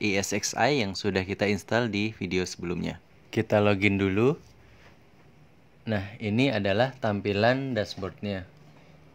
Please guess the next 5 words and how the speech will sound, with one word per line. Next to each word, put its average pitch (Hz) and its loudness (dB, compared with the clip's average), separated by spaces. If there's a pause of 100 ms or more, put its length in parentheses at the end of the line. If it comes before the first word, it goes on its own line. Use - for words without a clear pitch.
(140)
Di 98 -4
sini 139 2
bisa 117 0
kita 107 4
lihat 101 4